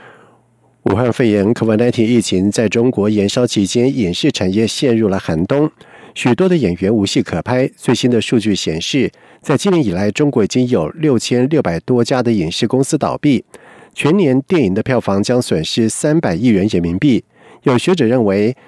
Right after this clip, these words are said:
政府给予影视行业特殊扶持政策，可能会加剧对影视创作的审查。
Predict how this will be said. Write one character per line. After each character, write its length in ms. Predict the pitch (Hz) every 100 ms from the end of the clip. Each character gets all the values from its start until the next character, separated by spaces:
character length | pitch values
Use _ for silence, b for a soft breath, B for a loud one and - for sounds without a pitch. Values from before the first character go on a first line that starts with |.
| b
政 180 | - 131
府 200 | - 95 -
给 100 | 123
予 140 | 139
影 180 | 110 87
视 220 | - 127
行 240 | - 92 104
业 180 | 135 110
特 180 | 123
殊 200 | 104 131
扶 200 | 117 101
持 140 | 113 110
政 200 | 156 110
策， 320 | - 127 - B B -
可 100 | 120
能 80 |
会 140 | 117 120
加 200 | 160 175
剧 200 | 165 110
对 260 | 135 95 -
影 200 | 113 80
视 280 | - 139 104
创 260 | - 170
作 100 | 110
的 100 | 95
审 220 | 87 - 69
查。 360 | - 85 92